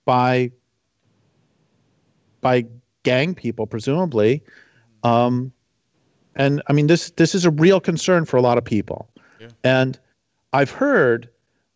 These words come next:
Speaker 1: that one of the things that a lot of, I don't know this 'cause I'm not in these neighborhoods, but one of the things I've heard is that a lot of really poor people want more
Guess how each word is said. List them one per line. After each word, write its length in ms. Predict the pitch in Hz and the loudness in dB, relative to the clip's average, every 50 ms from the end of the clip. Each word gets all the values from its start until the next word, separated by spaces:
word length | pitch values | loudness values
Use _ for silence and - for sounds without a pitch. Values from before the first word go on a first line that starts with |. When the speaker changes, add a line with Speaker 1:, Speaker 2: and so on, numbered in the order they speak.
| _ - | _ -4
Speaker 1:
that 100 | 147 139 | -2 -2
one 240 | 147 139 160 196 | 0 0 0 0
of 80 | 233 247 | 0 0
the 100 | 233 185 | -2 -2
things 300 | - 170 147 139 135 - | 0 0 -2 -2 -2 0
that 80 | 147 135 | 2 2
a 20 | |
lot 300 | 139 135 135 151 185 202 | 2 4 4 2 2 2
of, 100 | 165 - - | 0 -2 -2
I 80 | 165 180 | 0 0
don't 160 | 202 190 170 | 0 0 0
know 180 | 160 156 160 156 | 0 0 0 0
this 240 | 127 104 101 104 | 0 0 -2 -4
'cause 160 | - - 127 131 | -6 -6 -4 -2
I'm 160 | 131 139 156 | -2 -2 0
not 180 | 156 139 127 | -2 -2 -4
in 120 | 120 120 120 | -4 -4 -6
these 180 | 113 104 - | -6 -6 -6
neighborhoods, 480 | 120 107 98 98 104 107 123 127 139 - | -6 -6 -6 -4 -4 -2 0 -2 -2 -2
but 220 | - - 143 139 - 170 170 - _ - | 0 0 0 0 -2 -6 -14 -18 _ -8
one 220 | 139 143 160 185 | -4 -2 0 0
of 40 | 202 | 0
the 60 | 190 | 0
things 240 | - 202 180 165 165 | -2 -2 -4 -2 -2
I've 160 | 156 143 - | -2 -4 -2
heard 300 | - 165 170 175 165 151 | -2 -2 0 0 0 0
is 100 | 131 - | -2 -2
that 100 | 143 127 | 0 0
a 40 | 131 | 0
lot 260 | 127 123 127 135 147 | 2 2 2 2 4
of 220 | 165 170 156 - _ _ _ _ _ _ _ _ _ _ _ _ _ _ - | 2 2 0 -4 _ _ _ _ _ _ _ _ _ _ _ _ _ _ 0
really 240 | 135 147 151 160 160 | 2 2 4 2 0
poor 240 | 151 - 156 143 135 | -2 -2 0 0 0
people 460 | 131 - 131 123 120 - 127 127 127 | -2 -4 -6 -8 -4 -4 -4 -4 -4
want 460 | 135 127 131 139 143 147 156 156 - - | -6 -4 -2 0 2 2 0 -2 -4 -6
more 460 | 139 139 135 135 135 135 131 131 | -4 -2 0 2 2 2 0 -2